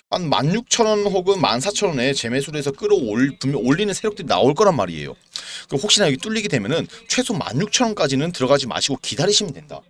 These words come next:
어, 좀 간단히 이렇게 정리를 하도록 할게요. 제가 영상에 정말 간단 명료하게 여러분들이 궁금해하는 내용들, 목표가, 손절가, 이런 이제 재매수, 어, 이런 가격을 다 말씀을 드렸어요. 그런데 영상이 끝나면은 어떻게 되죠? 싹 다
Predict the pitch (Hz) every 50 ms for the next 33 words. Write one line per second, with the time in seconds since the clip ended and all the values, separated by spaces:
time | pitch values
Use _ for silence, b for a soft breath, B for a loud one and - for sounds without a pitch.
0 | _ _ _ - - - 92 - - 104 113 - 127 113 104 104 - - 87 95
1 | 98 98 98 92 90 113 - - 110 104 101 - 87 104 131 92 73 - B B
2 | B B B B B - 208 233 233 247 180 208 233 269 254 240 247 247 180 123
3 | 101 87 - 190 226 240 214 - - - 151 175 180 285 294 285 254 233 214 208
4 | 190 160 139 143 165 175 123 107 131 160 190 202 175 180 180 - - 135 147 202
5 | 214 208 196 196 190 185 180 175 165 156 120 95 95 117 131 131 107 95 - -
6 | 98 101 113 127 - - 151 - 139 131 - 170 156 156 147 139 113 101 95 101
7 | 107 101 90 101 90 - - 110 120 127 139 135 - - - b b b b b
8 | b _ _ _ _ - 90 92 95 107 127 123 123 117 - - 101 107 104 -
9 | 104 101 82 85 - - 117 104 110 113 120 - 87 82 110 92 - - 104 104
10 | 107 139 160 175 180 175 B B B B B B 113 120 127 160 151 147 151 170
11 | 170 165 147 127 127 151 - 110 85 - 123 104 92 - 143 - 202 165 - -
12 | - - _ - 123 143 180 202 196